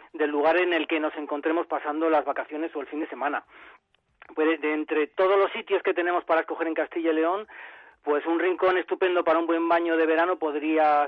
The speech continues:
ser, eh, la playa fu-, fluvial que encontramos en la orilla del lago de Carucedo. Eh, además de ser un rincón muy bonito de la provincia de León,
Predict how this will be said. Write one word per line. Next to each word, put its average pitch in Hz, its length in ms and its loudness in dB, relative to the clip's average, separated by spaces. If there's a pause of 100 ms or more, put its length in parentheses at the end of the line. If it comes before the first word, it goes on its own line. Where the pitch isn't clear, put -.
(120)
ser, 185 280 2
eh, 156 180 4
la 139 160 2
playa 160 480 2
fu-, 156 460 -6
fluvial 180 460 2 (400)
que 156 100 -2
encontramos 170 680 0
en 151 180 -4
la 143 140 2
orilla 165 380 0
del 147 180 0
lago 160 280 2
de 156 240 2
Carucedo. 139 680 0 (460)
Eh, 139 320 -2
además 143 360 2
de 160 120 0
ser 170 240 4
un 175 140 2
rincón 175 340 2
muy 175 100 4
bonito 165 600 4
de 147 80 4
la 147 100 4
provincia 151 280 -2
de 165 60 4
León, 185 320 2